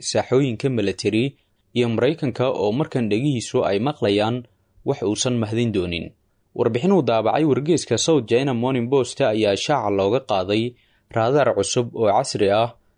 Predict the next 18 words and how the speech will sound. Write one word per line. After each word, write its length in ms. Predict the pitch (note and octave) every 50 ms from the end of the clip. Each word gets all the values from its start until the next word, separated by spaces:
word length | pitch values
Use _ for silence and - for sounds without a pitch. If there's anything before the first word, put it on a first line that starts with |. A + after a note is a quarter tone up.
| _ _ -
kaasoo 320 | - G#2+ G2+ - - D3+
awood 400 | D3 - A2+ A2 B2 C#3+ D#3 G2
u 60 | D3
leh 180 | D#3 C3+ A#2 G2+ G#2 - -
in 120 | C#3 C#3+ C3+
uu 120 | F2+ G#2 A2 B2
la 80 | D3
socdo 300 | D#3+ - - G2+ A2 B2+ B2
dhaqdhaqaaqa 560 | - G2 G2 G2+ B2 C#3+ C#3 A2+ - - B2+
hawada, 440 | A2 G2+ G2 G#2 B2+ C3+ B2 A#2+ A#2+ C#3 - _ _ _ _ _ _ _ -
isla 220 | - - A2 G#2+
markaana 460 | A2 B2+ C#3+ - - A#2+ A2+ A#2 B2 C3 B2 -
aysan 380 | A2+ A2+ G#2+ - - A2 A2 A2
jiri 200 | C#3+ D3+ D3+ A#2+
doonin 360 | G#2 G#2 G#2 G2+ A2 A#2+ B2 A#2 - _
diyaarad 440 | - A#2 A2 G#2+ G2+ G#2 A#2+ C3 C3 - -
awoodi 360 | - A2 A2+ B2+ D3 C#3 C3 G#2+ G#2
doonta 360 | G#2 G2+ G2+ G2+ - A2+